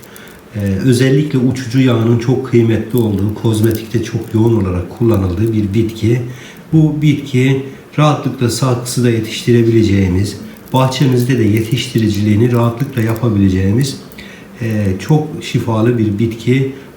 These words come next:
Tıbbi ve aromatik bitkilerin başında geliyor. Bitkinin çayını yaparak, e, içebiliriz. Şifalı çayı çok basit yapılıyor. Kurutulmuş bitki yaprak ve,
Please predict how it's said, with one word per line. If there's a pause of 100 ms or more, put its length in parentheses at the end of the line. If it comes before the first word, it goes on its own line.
Tıbbi
ve
aromatik
bitkilerin
başında (100)
geliyor. (520)
Bitkinin
çayını
yaparak, (320)
e, (680)
içebiliriz.
Şifalı
çayı
çok
basit
yapılıyor. (580)
Kurutulmuş
bitki
yaprak
ve,